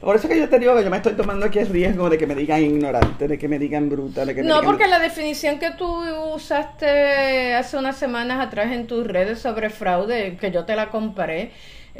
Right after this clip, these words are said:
Speaker 1: No, yo no
Speaker 2: este
Speaker 1: tengo duda de que hubo fraude. Yo no tengo duda de que hubo fraude. Lo que yo te digo es que para que la gente acepte que hubo fraude, aparentemente se lo tiene que decir un tribunal.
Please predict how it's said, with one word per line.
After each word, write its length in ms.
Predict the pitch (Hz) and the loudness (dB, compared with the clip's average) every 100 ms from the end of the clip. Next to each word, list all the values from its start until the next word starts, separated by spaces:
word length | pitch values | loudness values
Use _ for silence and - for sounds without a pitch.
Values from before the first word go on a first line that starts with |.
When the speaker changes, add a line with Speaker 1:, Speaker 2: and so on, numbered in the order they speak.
| 196 190 | -4 0
Speaker 1:
No, 200 | 214 285 | 4 8
yo 80 | 320 | 8
no 60 | - | 6
Speaker 2:
este 140 | 320 | 6
Speaker 1:
tengo 120 | 302 | 4
duda 280 | 269 269 262 | 4 4 4
de 100 | 214 | 6
que 60 | 190 | 6
hubo 180 | 220 | 4
fraude. 480 | 220 185 185 190 123 120 - - - - - - - - - - | 4 4 2 2 -2 -6 -18 -20 -20 -20 -20 -20 -20 -20 -20 -18
Yo 240 | - 190 233 | -4 6 8
no 100 | 311 | 8
tengo 320 | 320 302 277 | 6 4 4
duda 260 | 240 247 233 | 2 2 2
de 120 | 185 | 0
que 60 | |
hubo 160 | 185 214 | 0 -2
fraude. 520 | 202 196 175 170 156 - | 0 2 2 2 0 2
Lo 160 | 170 | 0
que 120 | 175 170 | 2 4
yo 160 | 226 | 4
te 140 | 240 269 | 6 4
digo 380 | 277 220 175 - - - - - | 2 0 -2 -2 -10 -16 -16 2
es 240 | 226 233 | 2 4
que 140 | 233 | 2
para 220 | 220 190 185 | 4 4 4
que 120 | 180 | 4
la 120 | 170 | 4
gente 300 | 185 294 339 | 4 0 -2
acepte 440 | 311 - 247 254 | -2 2 2 0
que 100 | 226 | 2
hubo 200 | 226 240 | 2 2
fraude, 680 | 233 247 247 247 170 170 175 - - - | -2 0 0 2 0 -4 -8 -16 -4 -2
aparentemente 1000 | 170 156 151 - 226 277 415 208 220 - - | 2 2 2 -4 -4 -4 -2 0 0 -4 -18
se 180 | - 226 | 0 2
lo 100 | 180 | 2
tiene 220 | 165 170 | 2 0
que 100 | 220 | 2
decir 280 | 220 214 214 | 2 2 0
un 120 | 202 | 0
tribunal. 500 | 190 202 180 147 139 | -6 -2 0 0 -2